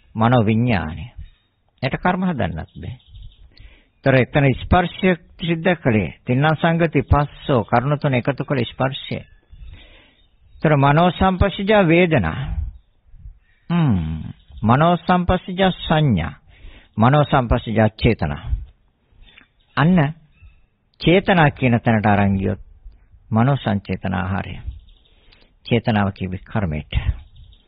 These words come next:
ඒතර කර්මය නම් සසරටයි. එහෙනම් කබලින්කාර ආහාර, පස්ස ආහාර, මනෝ සංචේතන ආහාර. උපදින්න සැරසෙන පුච්චලයාටත් ආහාරයක්,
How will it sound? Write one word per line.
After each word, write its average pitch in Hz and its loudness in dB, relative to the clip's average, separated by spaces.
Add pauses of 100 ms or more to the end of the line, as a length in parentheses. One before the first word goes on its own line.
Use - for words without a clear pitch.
(280)
ඒතර 120 0
කර්මය 175 2
නම් 110 0 (380)
සසරටයි. 87 -4 (1500)
එහෙනම් 131 2
කබලින්කාර 135 2
ආහාර, 165 4 (300)
පස්ස - -2
ආහාර, 165 4 (280)
මනෝ 127 4
සංචේතන 127 -2
ආහාර. 95 -4 (2250)
උපදින්න 165 2
සැරසෙන 147 2
පුච්චලයාටත් 180 2 (760)
ආහාරයක්, 175 4